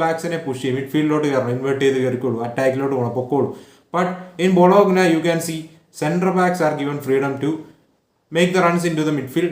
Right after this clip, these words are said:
and wing backs-ിനാണ് ആ ഒരു ഡി-, സെന്റർ ബാക്സിന്റെ ഡ്യൂട്ടി ഉണ്ടല്ലോ, ആ ഒരു കവർ കൊടുക്കേണ്ട ആ ഒരു ഡ്യൂട്ടി വിങ് ബാക്സിനെ കൊണ്ട് നമ്മൾ നോക്കാനായിട്ടാണെങ്കിൽ ബൊളോഗ്നയിൽ തിയാഗോ മോട്ട ചെയ്യിപ്പിക്കുന്ന കാണാനായിട്ട് സാധിക്കും.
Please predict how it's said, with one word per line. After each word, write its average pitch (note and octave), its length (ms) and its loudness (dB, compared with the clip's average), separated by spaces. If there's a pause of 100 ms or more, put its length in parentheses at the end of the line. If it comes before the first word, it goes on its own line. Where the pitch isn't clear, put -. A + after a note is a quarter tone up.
(140)
and C#3+ 100 -4 (140)
wing F#3+ 180 4 (140)
backs-ിനാണ് F#3+ 600 2
ആ C#3+ 220 0
ഒരു D3 60 -2
ഡി-, C#3+ 240 -2
സെന്റർ F3 220 4
ബാക്സിന്റെ E3+ 380 2
ഡ്യൂട്ടി D3+ 260 0
ഉണ്ടല്ലോ, A#2 300 0
ആ B2+ 100 -2
ഒരു C3+ 120 2
കവർ C#3 200 4
കൊടുക്കേണ്ട B2+ 320 0
ആ C#3 140 0
ഒരു D3+ 80 2
ഡ്യൂട്ടി D3 340 -2
വിങ് E3 220 -2
ബാക്സിനെ F3 340 4
കൊണ്ട് D3+ 240 -2
നമ്മൾ C3+ 180 -4
നോക്കാനായിട്ടാണെങ്കിൽ C3+ 720 -2 (1000)
ബൊളോഗ്നയിൽ D#3+ 540 6 (100)
തിയാഗോ D#3+ 340 6
മോട്ട D#3 200 2
ചെയ്യിപ്പിക്കുന്ന C#3+ 480 0
കാണാനായിട്ട് C3 340 -2
സാധിക്കും. B2+ 320 -4